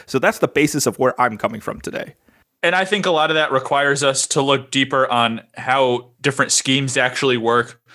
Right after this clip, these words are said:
Speaker 2: what certain players are doing for certain schemes. There are certain players that, like, you can easily tell they're a good defender. You look at Rudy Gobert,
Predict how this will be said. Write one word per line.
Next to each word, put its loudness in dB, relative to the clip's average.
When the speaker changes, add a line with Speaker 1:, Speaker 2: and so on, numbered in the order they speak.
Speaker 2:
what 0
certain 0
players 0
are 4
doing 0
for 0
certain -2
schemes. -2
There 0
are 2
certain 0
players 0
that, -2
like, -2
you -2
can -2
easily 0
tell 0
they're 0
a 0
good -2
defender. 0
You 2
look 0
at 0
Rudy 0
Gobert, 0